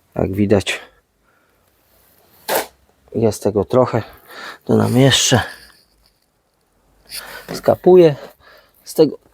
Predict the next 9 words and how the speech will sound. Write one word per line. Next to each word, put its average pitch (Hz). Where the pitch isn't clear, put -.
co 220
mi 208
się 170
wydaje. 165
O, 135
widać 135
trochę 120
tego 120
syfu. 156